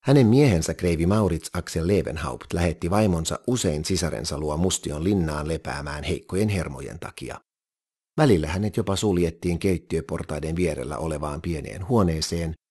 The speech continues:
jossa hän myöhemmin kuoli. Hänen sanotaan kuljeksivan suuressa juhlasalissa kaksi palavaa kynttilää käsissään. Hänet on kuulemma myös nähty Kirkonmäellä ja Mustionjoen rannan tuntumassa.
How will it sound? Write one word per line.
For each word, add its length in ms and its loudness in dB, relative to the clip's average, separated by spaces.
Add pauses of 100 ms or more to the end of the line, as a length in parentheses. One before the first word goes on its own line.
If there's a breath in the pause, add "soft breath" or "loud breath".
jossa 240 2
hän 120 4
myöhemmin 520 2
kuoli. 380 -4 (800)
Hänen 220 6
sanotaan 500 2
kuljeksivan 720 -4
suuressa 440 -2
juhlasalissa 680 -4
kaksi 340 -2
palavaa 480 -4
kynttilää 540 -4
käsissään. 680 -6 (1600)
Hänet 260 0
on 100 -6
kuulemma 380 -4
myös 300 0
nähty 320 -6
Kirkonmäellä 880 -2 (320)
ja 80 6
Mustionjoen 640 0
rannan 400 -6
tuntumassa. 680 -10